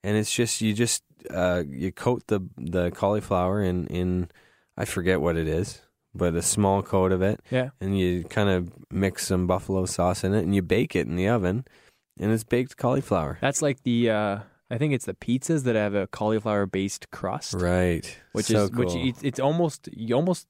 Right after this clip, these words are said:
Speaker 2: can't tell. You know, there's just, obviously you notice a little different, but
Speaker 1: Yeah.
Speaker 2: it's, it's way healthier than the, the, all the amount of bread that you're consuming with the pizza.
Speaker 1: Absolutely. And, you know, a couple tips for, for people. Uh, I encourage everybody to, to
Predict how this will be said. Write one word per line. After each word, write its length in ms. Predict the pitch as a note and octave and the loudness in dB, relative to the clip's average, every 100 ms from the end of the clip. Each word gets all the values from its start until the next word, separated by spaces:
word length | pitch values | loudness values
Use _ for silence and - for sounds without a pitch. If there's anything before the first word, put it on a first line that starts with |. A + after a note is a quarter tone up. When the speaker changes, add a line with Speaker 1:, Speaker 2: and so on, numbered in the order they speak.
| _ - | _ -20
Speaker 2:
can't 360 | - B2+ C3+ - _ | -8 -6 -6 -10 _
tell. 380 | - - D3 A2+ | -10 -4 0 2
You 80 | D3 | 2
know, 140 | A3+ | 2
there's 140 | A#3 G#3 | 2 2
just, 200 | G3 - | 0 0
obviously 380 | D#3 C3 A#2 | 0 -2 -4
you 100 | G#2+ | -4
notice 360 | A#2 B2 B2+ A2+ | 0 2 0 -2
a 60 | G2 | -2
little 180 | G2+ | -2
different, 320 | G2 F#2+ A#2+ A2+ | 0 0 2 2
but 100 | A#2+ | 2
Speaker 1:
Yeah. 400 | B2 F#2+ E2 F2+ - _ _ _ - _ _ | 2 2 0 -2 -8 _ _ _ -20 _ _
Speaker 2:
it's, 340 | A#2+ - - | -4 -2 -4
it's 100 | F#2+ | -2
way 320 | F#2+ G#2 A#2 A2+ | 0 2 2 2
healthier 380 | G#2 A2+ G#2+ | 2 2 0
than 160 | G2 F#2 | 0 -2
the, 100 | F#2 - | -4 -8
the, 280 | - F#2+ F#2+ | -8 -4 -2
all 180 | F#2+ F#2 | 0 0
the 80 | F#2+ | 0
amount 220 | F#2 F2+ | 0 -2
of 80 | E2+ | -2
bread 240 | G2 G2 | -2 0
that 140 | G2+ | -2
you're 60 | - | -2
consuming 340 | G2+ - F#2+ | -4 -2 -4
with 80 | F#2 | 0
the 140 | G2+ A2+ | 2 2
pizza. 260 | G#2+ F2+ | 2 0
Speaker 1:
Absolutely. 520 | E2+ F2+ G2 D#2+ D#2+ - - - - _ | 0 2 0 0 -4 -6 -20 -20 -20 _
And, 400 | G2+ A#2 A#2+ E2+ | 0 2 2 0
you 140 | F#2 | 2
know, 140 | B2 B2 | 2 2
a 40 | |
couple 240 | B2 D3+ C#3+ | 0 0 0
tips 380 | - A#2+ F2+ - | 0 -2 -2 -6
for, 340 | - F#2+ F2+ | -2 0 0
for 160 | - F#2 | -2 -6
people. 320 | - F#2 F#2 | -6 -2 2
Uh, 300 | E2+ C2 A#1+ B1 - - | 2 2 -2 -8 -8 0
I 160 | A#2 | 0
encourage 580 | D#3 F3 - G#2+ G2 - | 2 0 2 2 0 0
everybody 520 | F#2 G2 F#2+ F#2 F2+ | 0 0 0 2 0
to, 320 | F2 E2+ E2 D2 | 0 0 0 -4
to 340 | - F2 D#2+ | -4 -4 -4